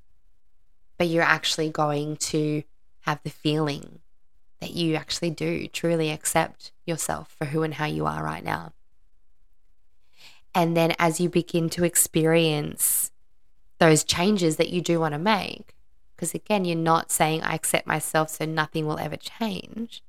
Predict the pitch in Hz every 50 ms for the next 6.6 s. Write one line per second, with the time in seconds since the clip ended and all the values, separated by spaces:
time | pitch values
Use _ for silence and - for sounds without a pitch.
0 | - - - - - - - - - - - - - - - - - - - -
1 | - - - - - - 170 160 160 175 160 175 170 - 185 175 - - 180 175
2 | - - - - - 165 170 185 185 170 160 160 160 - - 175 170 165 165 -
3 | - - 180 190 220 214 196 - 165 - - - - 202 196 - - - - -
4 | - - - - - - - - - - 170 175 165 165 175 170 165 165 165 170
5 | 190 208 - - - 165 156 147 151 147 151 - - 170 170 170 170 - - 165
6 | 165 160 - - - 160 160 160 156 - -